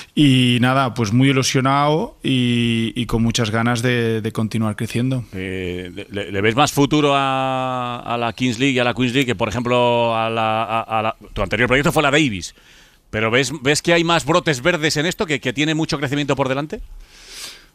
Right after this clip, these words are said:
Speaker 1: Bueno, son dos
Speaker 2: Son dos
Speaker 1: proyectos
Speaker 2: cosas diferentes,
Speaker 1: completamente
Speaker 2: totalmente, sí, sí.
Speaker 1: distintos, correcto. Eh,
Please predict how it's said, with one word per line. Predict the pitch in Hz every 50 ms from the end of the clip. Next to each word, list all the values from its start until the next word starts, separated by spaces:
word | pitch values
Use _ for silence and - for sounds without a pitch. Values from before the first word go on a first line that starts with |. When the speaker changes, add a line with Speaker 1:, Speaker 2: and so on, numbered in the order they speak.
| _ _ _ _ _ _ -
Speaker 1:
Bueno, | 190 180 196 180 160
son | - - 131 120 120 120 120 120 120 120
dos | 110 123
Speaker 2:
Son | - 120
dos | 123 123 117
Speaker 1:
proyectos | - 110
Speaker 2:
cosas | 120 113 113
diferentes, | 113 107 110 -
Speaker 1:
completamente | - 117 117 123 120 104 123
Speaker 2:
totalmente, | 123 117 113 120 127 147 - 110 98
sí, | - 123
sí. | 110 127
Speaker 1:
distintos, | 123 107 - - - 120 117 117 104 - 120 113 104 - -
correcto. | - 113 101 113 120 113 101 - 113 107 107 113 107
Eh, | 113 117 117 117 117 117 113